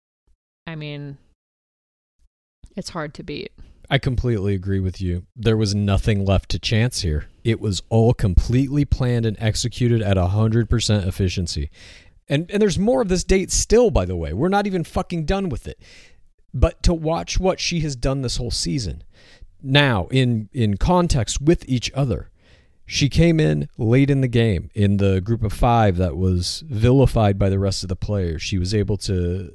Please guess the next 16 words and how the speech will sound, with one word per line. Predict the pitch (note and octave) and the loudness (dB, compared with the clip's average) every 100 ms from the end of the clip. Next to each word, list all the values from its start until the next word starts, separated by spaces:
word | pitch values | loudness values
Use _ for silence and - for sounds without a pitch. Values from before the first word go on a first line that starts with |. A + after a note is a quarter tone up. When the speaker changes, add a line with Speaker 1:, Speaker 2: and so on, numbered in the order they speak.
| - | -2
Speaker 2:
take | - C3 | 0 2
a | G2+ | 2
one-on-one | A2+ B2+ A2 F#2+ F2+ | 2 2 2 2 2
date | F2+ F2+ | 0 0
out | F#2 F#2 | 0 0
of | F2 | 0
that | F2+ | 0
immediately | F2 F#2+ F#2+ F2+ - D#2+ - | 0 0 0 -2 -4 -10 -8
and | F2+ F#2+ F2 | -2 -2 2
get | F2+ | 0
a | |
one-on-one | F2 F2+ F2 E2+ E2+ E2 | 2 2 2 2 0 0
rose. | F2 E2+ D#2 - - - - - - - - - | 0 0 -2 -10 -16 -20 -20 -20 -20 -20 -20 -14
She | - C#3+ B2 | -2 0 2
has | C3+ A#2+ | 2 0
then | A2 B2+ C3 A2+ F#2+ F2+ | 2 4 4 4 0 -4